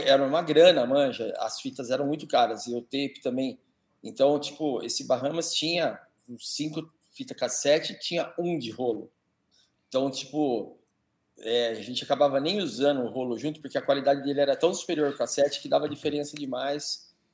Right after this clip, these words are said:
E depois que rolou toca disso, manja. Foi legal assim, cara, que até hoje eu fui acompanhando toda a evolução da, da tecnologia, manja. Foi, foi bem legal poder acompanhar essa mudança toda aí. E tem uma característica interessante aí, cara.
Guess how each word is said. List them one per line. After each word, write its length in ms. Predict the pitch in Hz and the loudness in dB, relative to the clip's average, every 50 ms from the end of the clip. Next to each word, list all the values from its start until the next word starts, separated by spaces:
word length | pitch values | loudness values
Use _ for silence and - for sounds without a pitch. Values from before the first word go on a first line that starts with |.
| _ _ _ _ _ _ - | _ _ _ _ _ _ -12
E 400 | - 120 120 120 120 117 117 117 117 | -8 -6 -6 -4 -4 -6 -6 -4 -2
depois 420 | 139 143 147 - 160 165 165 165 | -2 0 2 4 6 6 6 4
que 100 | - 180 | 2 0
rolou 680 | 165 151 156 156 160 156 151 147 143 139 131 - - - _ _ - - - | 2 4 4 4 4 4 4 4 2 2 0 -2 -8 -12 _ _ -16 -10 -8
toca 220 | 147 135 - 147 | -6 -4 -4 -4
disso, 380 | 123 117 113 110 107 - - - | -4 -4 -8 -8 -8 -8 -8 -8
manja. 200 | 123 120 120 123 - | -8 -8 -8 -6 -2
Foi 100 | 180 180 | -2 0
legal 220 | 190 190 202 214 | 4 8 8 8
assim, 200 | 233 202 - 196 | 8 8 4 2
cara, 180 | 160 175 165 151 | 4 4 4 2
que 100 | - 147 - - | 0 -6 -6 -6
até 180 | - - 180 180 | -2 0 2 2
hoje 280 | 175 175 185 180 180 | 4 4 2 0 0
eu 80 | 180 - | -4 -6
fui 120 | - 185 | -8 -4
acompanhando 480 | 180 - 175 175 - 175 180 185 175 170 | 0 0 0 0 2 0 0 0 -2 -4
toda 200 | - 190 233 240 | -4 0 0 0
a 40 | 240 | 0
evolução 680 | 233 - 233 233 208 - - - - 156 165 165 165 160 | 0 -4 -8 -8 -6 -6 -4 -2 0 2 2 0 2 4
da, 420 | 160 151 139 120 107 - - - - _ _ _ _ _ _ _ _ _ _ _ _ _ _ _ | 4 4 6 4 2 -2 -10 -14 -20 _ _ _ _ _ _ _ _ _ _ _ _ _ _ _
da 100 | - 139 | 0 0
tecnologia, 760 | 139 - 156 151 160 156 156 156 156 151 135 117 110 120 120 | 2 2 2 2 2 2 2 4 4 4 4 2 0 -2 -2
manja. 320 | 123 135 139 131 117 123 117 - - - - - | 0 2 0 0 0 -4 -8 -10 -12 -14 -12 -6
Foi, 260 | - 143 143 139 - | -4 -2 -2 -2 -4
foi 140 | 143 139 135 131 | -4 -6 -6 -4
bem 160 | 143 165 180 | -4 -2 -2
legal 440 | 202 185 147 151 151 147 143 - - | -2 2 4 6 6 6 6 4 0
poder 180 | - 135 131 | -6 -6 -6
acompanhar 600 | 127 - 127 127 123 - - 113 110 113 113 117 | -6 -8 -10 -14 -8 -4 -4 -2 -2 -2 -4 -4
essa 380 | 113 - - - 127 123 117 - - | -4 -4 -4 -2 -2 -4 -4 -6 -8
mudança 440 | 127 120 117 123 123 120 - - - | -8 -6 -2 -2 -2 -4 -6 -12 -12
toda 220 | - 117 117 107 110 | -12 -10 -8 -8 -8
aí. 140 | - - - _ _ _ _ - | -10 -10 -14 _ _ _ _ -6
E 40 | |
tem 140 | - 156 147 | 0 0 2
uma 120 | 151 160 175 | 2 2 2
característica 560 | - 180 180 175 - - 165 165 - - 165 | 2 2 2 2 0 -4 -8 -8 -8 -8 -6
interessante 640 | 156 180 175 170 165 - - 147 160 165 - - 139 | -4 -2 -2 -2 -2 -2 -2 -2 -2 -2 -2 -4 -4
aí, 80 | 131 - | -4 -4
cara. 280 | - 110 104 - - | -4 -4 -6 -6 -8